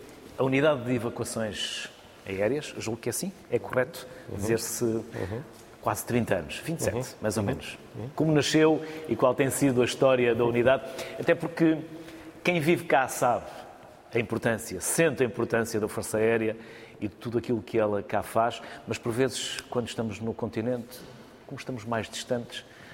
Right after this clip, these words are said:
Speaker 1: nem sempre sabemos e nem sempre damos a devida importância.
Speaker 2: É. Muito obrigado pelo convite. Eh, tenho muito gosto de aqui estar, a falar sobre a unidade de evacuações aéreas, que efetivamente tem mais de vinte e cinco anos. Transportam-se doentes, a Força Aérea transporta doentes há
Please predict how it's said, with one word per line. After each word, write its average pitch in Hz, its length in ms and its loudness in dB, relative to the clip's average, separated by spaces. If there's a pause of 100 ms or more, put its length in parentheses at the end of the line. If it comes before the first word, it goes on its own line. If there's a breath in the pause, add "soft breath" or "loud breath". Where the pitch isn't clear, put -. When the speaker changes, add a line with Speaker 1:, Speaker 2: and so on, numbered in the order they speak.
(100)
Speaker 1:
nem 123 160 2
sempre - 260 0
sabemos 123 560 2
e 117 40 0
nem 117 220 2
sempre 127 400 -4 (440 loud breath)
damos 117 280 2
a 117 40 4
devida 104 220 2
importância. 87 560 -6 (340)
Speaker 2:
É. 107 120 -8 (960)
Muito 110 120 0
obrigado 110 260 2
pelo 113 120 -2
convite. 107 460 -4 (440 loud breath)
Eh, 113 340 4
tenho 127 120 6
muito 117 160 0
gosto 113 160 4
de 120 60 0
aqui 110 100 0
estar, 95 280 0 (120)
a - 60 -4
falar 113 180 2
sobre 107 220 -2
a 107 40 2
unidade 110 200 4
de 104 80 -2
evacuações 104 400 -2
aéreas, 107 260 2
que - 100 -4
efetivamente 107 540 0
tem 107 120 2
mais 107 220 2
de - 60 -12
vinte 110 140 0
e - 20 -6
cinco - 260 -4
anos. 98 200 -4 (420 loud breath)
Transportam-se 113 760 0
doentes, 127 280 2
a 104 40 4
Força 110 300 0
Aérea 107 140 0
transporta 101 480 -2
doentes 107 240 0
há 107 40 4